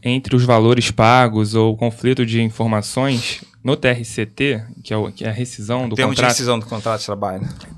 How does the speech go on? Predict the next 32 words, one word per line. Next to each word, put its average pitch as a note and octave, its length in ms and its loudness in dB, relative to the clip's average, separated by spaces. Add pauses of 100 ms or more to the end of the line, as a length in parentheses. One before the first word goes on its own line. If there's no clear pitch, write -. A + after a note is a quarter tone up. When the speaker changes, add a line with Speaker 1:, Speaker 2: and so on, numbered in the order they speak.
Speaker 1:
tem D3 140 2
sido D#3 220 -4
bem C#3+ 180 4
recorrente. D3+ 640 0 (180)
Hoje E3+ 360 6
mesmo C3 320 4
uma C3 160 -2
cliente B2 420 -4
me B2+ 60 -6
ligou, C#3 500 -2 (680)
que, E3+ 240 -2 (180)
contando, F#3+ 580 0
né, D3 140 -2
que C#3+ 160 -10 (260)
havia A#2+ 440 -2
sido A#2 400 -10
dispensada A#2 400 -6
do A2+ 80 -14
tra-, C#3 160 -2
do, A#2+ 360 -4 (240)
do A#2 140 -4
trabalho, D3 540 2 (720)
e G#3 400 2 (360)
ela D#3 460 2
assinou E3+ 400 2
o F#3+ 40 -2
termo, D#3+ 500 2
era C#3 160 0
o - 20 -14
primeiro D3 340 0
emprego C3+ 320 -2
dela, B2 380 -2